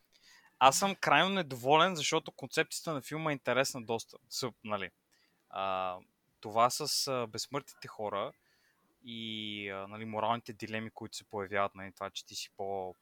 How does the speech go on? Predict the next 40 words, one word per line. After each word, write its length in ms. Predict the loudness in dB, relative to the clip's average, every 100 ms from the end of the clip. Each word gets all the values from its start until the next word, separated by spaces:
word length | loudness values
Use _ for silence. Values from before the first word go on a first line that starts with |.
| _
по-, 240 | -8 -8
по-разбиращ, 1000 | -8 -8 -8 -6 -6 -6 -4 -6 -8 -8
а, 280 | -6 -6 -8
и 80 | -10
по-виждаш 1000 | -6 -4 -2 -4 -6 -10 -10 -8 -8 -10
в 120 | -8
бъдещето 440 | -6 -6 -6 -8
и 20 | -16
така 200 | -8 -8
нататък 400 | -6 -10 -10 -10
от 160 | -10
нормалните 420 | -12 -8 -8 -8 -10
хора, 320 | -6 -6 -6 _ -20 -20 -12
е 40 | -6
доста 180 | -4 -4
интересно 380 | -2 -2 -2 -8
като 180 | -18
концепция, 600 | -20 -18 -10 -10 -6 -8
но 120 | -8 -10
по 140 | -10
никакъв 240 | -10 -12
начин 520 | -8 -8 -6 -10 -10 -14 -12
не 140 | -8
е 80 | -6
ли 80 | -4
малко 320 | -4 -4 -4
заработено 640 | -6 -6 -4 -6 -6 -12
да 120 | -12 -14 _ _ _ _ _
все 120 | -14
пак 200 | -4 -4
да 100 | -4
се, 180 | -8 -8
да 340 | -10 _ -12
се 120 | -10 -8
говори 360 | -6 -4 -4
за 120 | -4
това. 140 | -8 -6
Има 200 | -4 -4
някакви 420 | -4 -6 -8 -14
там, 320 | -6 -4 -4